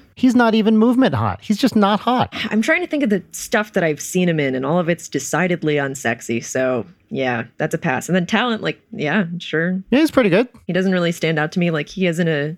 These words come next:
Speaker 2: huge draw for me.
Speaker 1: No, he's one of those guys I feel like people talk about all the time, like, "Oh my God, he's amazing." And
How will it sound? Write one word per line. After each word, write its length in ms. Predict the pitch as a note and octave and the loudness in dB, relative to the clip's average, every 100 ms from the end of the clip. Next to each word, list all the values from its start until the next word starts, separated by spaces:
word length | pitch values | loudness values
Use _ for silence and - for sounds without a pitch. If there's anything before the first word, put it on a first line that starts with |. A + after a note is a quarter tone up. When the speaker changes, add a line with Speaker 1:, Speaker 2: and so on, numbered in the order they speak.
| _ | _
Speaker 2:
huge 340 | F#3 D#3+ E3 | -2 -2 -4
draw 360 | - C#3 C#3 D#3 | -4 -2 0 -2
for 180 | - E3+ | -4 -4
me. 380 | E3+ F3 F#3+ _ _ | -2 -2 -4 _ _
Speaker 1:
No, 140 | G3+ G#3+ | 4 4
he's 180 | F#3+ B3 | 4 4
one 140 | D4+ | 4
of 120 | D4+ | 4
those 180 | A#3 F3 | 4 4
guys 280 | F3 D#3+ C#3+ | 4 2 2
I 100 | C3+ | -2
feel 180 | - F3 | 0 2
like 160 | C#3 | 0
people 300 | - C#3+ C3 | 0 -2 0
talk 260 | A#2+ C3+ C3 | 0 0 2
about 200 | B2 A#2 | 0 2
all 120 | G#2+ | 2
the 80 | A#2 | 0
time, 220 | A#2 A2+ | 0 0
like, 120 | G#2+ C#3 | 2 2
"Oh 100 | B2 | 2
my 100 | A2+ | 2
God, 220 | A#2 A2+ | 0 0
he's 140 | A2+ | 0
amazing." 520 | G#2+ G2+ G#2 G2+ F#2 - - - _ _ | 0 0 0 0 -4 -8 -16 -20 _ _
And 560 | A#2+ A2 G#2 G2+ G2+ | 0 2 2 0 -2